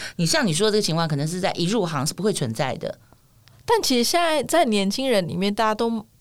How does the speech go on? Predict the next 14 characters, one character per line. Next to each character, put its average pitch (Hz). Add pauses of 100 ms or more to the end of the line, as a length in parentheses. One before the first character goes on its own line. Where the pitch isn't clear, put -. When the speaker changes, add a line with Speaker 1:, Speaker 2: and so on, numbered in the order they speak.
Speaker 2:
有 202
一 220
部 349
分 330
的 208
人， 160
他 247
其 220
实 208
是 226
非 254
常 196
强 190
调 240